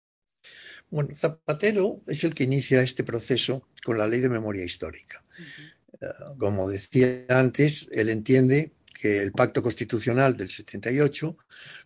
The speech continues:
Speaker 1: pues, fue una especie de abdicación. Porque la última democracia auténtica que hubo en España fue la Segunda República. Eso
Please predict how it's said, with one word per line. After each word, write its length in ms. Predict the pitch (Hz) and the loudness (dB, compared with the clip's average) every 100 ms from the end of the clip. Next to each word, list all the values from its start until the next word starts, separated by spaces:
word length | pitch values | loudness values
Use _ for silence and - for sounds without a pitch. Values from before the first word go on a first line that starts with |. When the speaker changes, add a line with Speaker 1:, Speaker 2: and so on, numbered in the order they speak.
| _ | _
Speaker 1:
pues, 360 | 110 107 - - | -4 -4 -4 -10
fue 440 | - - 127 139 135 | -8 2 4 4 0
una 180 | 123 | -8
especie 420 | 117 - 113 117 113 | -10 -8 -8 -6 -6
de 140 | 110 | -4
abdicación. 640 | 101 87 87 - - 82 - _ _ - - - - - | -6 -8 -12 -12 -12 -14 -16 _ _ -20 -20 -20 -20 -8
Porque 300 | 107 92 101 | -8 -6 -6
la 100 | 95 | -4
última 380 | 110 117 117 110 | -4 -2 0 0
democracia 420 | 107 107 107 110 | -2 -4 -4 -4
auténtica 500 | 104 117 107 98 85 | -4 -4 -4 -6 -6
que 60 | |
hubo 140 | 95 110 | -8 -6
en 80 | 113 | -6
España 420 | - 120 107 113 | -6 -4 -4 -6
fue 300 | 110 107 107 _ - - | -2 -2 -4 _ -20 -14
la 160 | - 101 | -8 -6
Segunda 400 | 104 95 101 95 | -6 -6 -4 -6
República. 680 | 90 82 85 - - - - _ - - - - | -6 -10 -8 -10 -14 -20 -20 _ -20 -20 -20 -6
Eso 480 | 147 156 202 196 | -2 0 2 2